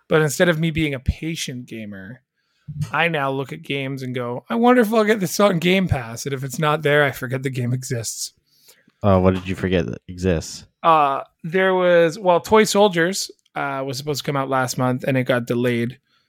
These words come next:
Speaker 1: So that kinda bummed me out a little bit, 'cause I thought it was supposed to be on Game Pass. And then, uh, there's a game that we're gonna talk about a little bit later called,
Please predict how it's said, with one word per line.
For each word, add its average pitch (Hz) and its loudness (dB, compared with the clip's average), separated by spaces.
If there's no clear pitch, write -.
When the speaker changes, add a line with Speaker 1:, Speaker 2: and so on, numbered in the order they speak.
Speaker 1:
So 123 -4
that 139 -2
kinda 131 -2
bummed 120 0
me 120 -2
out 123 -4
a 139 -8
little 131 -4
bit, 131 -4
'cause 160 -6
I 156 0
thought 156 4
it - 4
was 139 -2
supposed 151 -4
to 151 -12
be 147 -2
on 131 -2
Game 131 -6
Pass. 123 -8
And 151 0
then, 147 4
uh, 139 4
there's 156 2
a 160 0
game 190 2
that 320 2
we're 220 0
gonna 165 4
talk 160 0
about 156 0
a 139 2
little 135 0
bit 127 -4
later 127 2
called, 117 -2